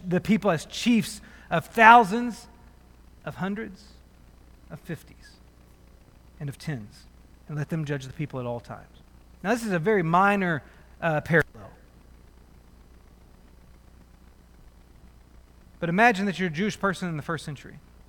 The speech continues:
familiar with the stories in the Old Testament that have been recounted time and time again. And you're sitting down on that grass, you just got put in your group over here. Maybe you start sitting there counting, "We got,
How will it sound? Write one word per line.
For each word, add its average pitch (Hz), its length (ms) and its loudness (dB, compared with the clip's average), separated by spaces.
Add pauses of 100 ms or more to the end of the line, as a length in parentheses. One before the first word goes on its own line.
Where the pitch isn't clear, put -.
(1400)
familiar 170 720 -2 (880)
with 143 160 -8
the 123 80 -14
stories 156 440 -4
in 147 60 -6
the 143 80 -6
Old 139 160 -6
Testament 135 460 -10 (400)
that - 120 -20
have 123 60 -16
been 123 140 -12
recounted 131 500 -8
time 135 260 -10
and 127 80 -12
time 127 180 -12
again. 120 260 -18 (2250)
And 156 80 -4
you're 170 140 2
sitting 208 260 -4
down 202 160 4
on 196 120 2
that 180 180 -2
grass, 175 420 4
you 170 60 -8
just 156 180 -10
got 170 160 -4
put 196 120 -2
in 175 60 -2
your 165 120 -4
group 170 180 -4
over 160 140 -4
here. 175 400 -4 (680)
Maybe 175 200 0
you 180 60 -2
start 180 260 -2
sitting 180 120 -10
there 170 120 -6
counting, 147 440 -4
"We 156 60 -14
got, 156 220 -10